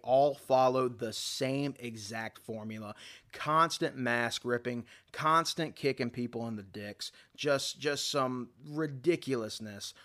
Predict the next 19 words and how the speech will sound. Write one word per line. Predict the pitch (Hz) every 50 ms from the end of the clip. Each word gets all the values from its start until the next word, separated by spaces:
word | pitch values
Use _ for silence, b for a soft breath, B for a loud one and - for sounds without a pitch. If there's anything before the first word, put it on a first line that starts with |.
| B B B
on | - 127 131 131
those | 123 123 117 -
matches. | 110 107 104 101 - 110 101
They | - 131 131
were | 135 139 139 135 135
basically | 123 110 143 139 147 147 143 - 143 - 139 135
the | 123 120
same | 110 - - 120 120 117 117 110
fucking | - - 117 107 - 110 107 101
match | 95 92 95 92 - -
over | 101 101 95 95 92
and | 92 87
over | 87 90 87 90 92
again. | 92 90 95 95 95 - B B B B B B
I | - -
could | - 190 196 190
not | 190 180 170 -
stand | - - 151 143 143 143 139 127
that. | 107 117 117 117 113 113 -